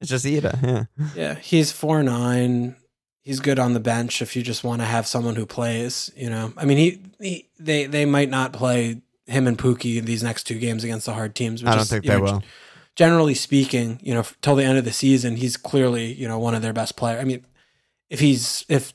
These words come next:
Speaker 2: Dino has any fucking balls, he'll drop Pukki because he's so much worse than him.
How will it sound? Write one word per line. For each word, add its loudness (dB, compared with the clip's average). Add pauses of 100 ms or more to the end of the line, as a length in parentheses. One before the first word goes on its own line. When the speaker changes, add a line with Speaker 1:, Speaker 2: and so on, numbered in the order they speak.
(100)
Speaker 2:
Dino 6
has 4
any 0
fucking -6
balls, 0
he'll -8
drop -4
Pukki -4
because -10
he's -8
so -2
much -10
worse -8
than -12
him. -8